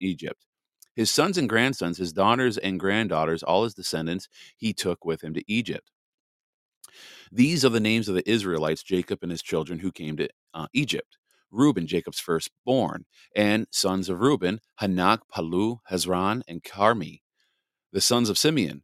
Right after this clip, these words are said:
Jemuel, Jaman, Ohad, Jachan, Zohar, and Shaul, son of Canaanite women. The sons of Levi, Gershon, Kohath, and Merari. The sons of Judah,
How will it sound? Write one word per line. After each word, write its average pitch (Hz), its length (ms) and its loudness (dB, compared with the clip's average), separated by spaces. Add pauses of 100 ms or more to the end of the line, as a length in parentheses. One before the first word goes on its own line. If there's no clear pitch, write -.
(400)
Jemuel, 101 600 0 (120)
Jaman, 101 560 0 (200)
Ohad, 104 500 -2 (180)
Jachan, 107 560 -2
Zohar, 98 560 0
and 92 140 -6
Shaul, 110 460 0 (680)
son 120 380 2
of - 160 -4
Canaanite 110 420 -2
women. 135 380 -2 (320)
The 90 100 -6
sons 120 320 2
of 98 140 -4
Levi, 120 460 -2 (380)
Gershon, 113 600 2
Kohath, 107 640 0
and 95 180 -2
Merari. 92 640 0 (420)
The 95 80 -10
sons 110 280 0
of 92 100 -6
Judah, 101 480 0